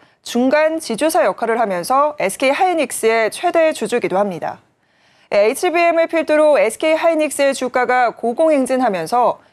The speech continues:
스퀘어의 기업 가치도 덩달아 높아지고 있는 상황이죠. 이에 더해서 현금 배당 가능성도 제기되고 있습니다. 현재 비엔케이 투자증권은 에스케이 스퀘어의 목표 주가를 십이만 오천 원으로 높여 잡았는데요.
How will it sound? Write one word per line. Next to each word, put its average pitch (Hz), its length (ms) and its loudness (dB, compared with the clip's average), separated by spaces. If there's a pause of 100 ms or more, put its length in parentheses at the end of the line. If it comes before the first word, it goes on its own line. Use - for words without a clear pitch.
(140)
스퀘어의 339 600 0
기업 285 340 -2
가치도 254 600 2
덩달아 220 440 0
높아지고 214 500 -2
있는 190 160 -2
상황이죠. 202 680 -2 (680)
이에 302 220 2
더해서 311 320 4
현금 381 340 0
배당 320 300 2
가능성도 269 960 0
제기되고 214 640 0
있습니다. 175 600 -4 (720)
현재 311 220 0
비엔케이 330 500 0
투자증권은 254 960 0
에스케이 320 400 0
스퀘어의 302 480 2
목표 185 280 -4
주가를 226 600 0
십이만 262 440 0
오천 285 360 0
원으로 240 440 2
높여 226 380 0
잡았는데요. 190 840 0